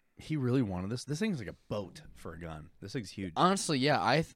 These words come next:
Speaker 2: I, I'm used to the, like, the U S P, like, the nine, U S P
Speaker 1: This, I
Speaker 2: nine.
Speaker 1: mean,
Speaker 2: It's
Speaker 1: this
Speaker 2: a little
Speaker 1: kinda,
Speaker 2: bit smaller,
Speaker 1: this
Speaker 2: but
Speaker 1: kinda looks like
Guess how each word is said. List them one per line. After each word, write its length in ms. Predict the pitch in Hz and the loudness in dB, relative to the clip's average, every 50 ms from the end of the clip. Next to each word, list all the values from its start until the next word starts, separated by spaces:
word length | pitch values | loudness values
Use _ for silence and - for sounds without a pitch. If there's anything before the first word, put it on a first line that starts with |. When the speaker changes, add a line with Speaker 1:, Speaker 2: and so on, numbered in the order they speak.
| - | -6
Speaker 2:
I, 260 | - 113 117 123 117 90 | -2 0 0 0 0 0
I'm 240 | 92 120 147 175 170 | -2 0 0 0 2
used 240 | 156 147 - - - | 0 0 0 0 0
to 120 | 139 127 | -2 -2
the, 240 | 113 120 110 107 104 | 0 2 0 2 2
like, 180 | 104 107 107 - | 0 0 -2 -4
the 100 | - 107 | -4 -2
U 140 | 107 123 120 | 0 0 0
S 100 | - - | 0 -2
P, 300 | - - 113 107 104 101 | -4 -4 -2 0 0 0
like, 240 | 98 92 92 - - _ - - _ _ _ _ _ _ _ _ - | 0 0 -2 -4 -8 _ -20 -20 _ _ _ _ _ _ _ _ -4
the 100 | 101 95 | -2 0
nine, 440 | 101 104 120 120 110 95 90 87 95 | 2 2 4 4 2 2 0 0 0
U 80 | 107 110 | 0 0
S 80 | - | 2
P 100 | - 139 | 4 4
Speaker 1:
This, 80 | 202 208 | 6 6
I 60 | 214 - | 6 6
Speaker 2:
nine. 80 | 214 | 6
Speaker 1:
mean, 100 | 247 277 247 | 6 4 4
Speaker 2:
It's 80 | - | 4
Speaker 1:
this 80 | 165 147 | 4 6
Speaker 2:
a 40 | 165 | 6
little 140 | 202 202 151 | 6 6 6
Speaker 1:
kinda, 60 | 127 | 4
Speaker 2:
bit 60 | - | 2
smaller, 380 | - 113 92 87 87 90 95 101 | 0 0 0 0 0 -2 -2 -2
Speaker 1:
this 140 | - - | -2 -2
Speaker 2:
but 80 | 92 151 | 0 0
Speaker 1:
kinda 160 | 294 247 165 | 2 2 2
looks 260 | 123 120 113 - - | 2 2 0 0 0
like 200 | 123 113 104 98 | 0 0 0 0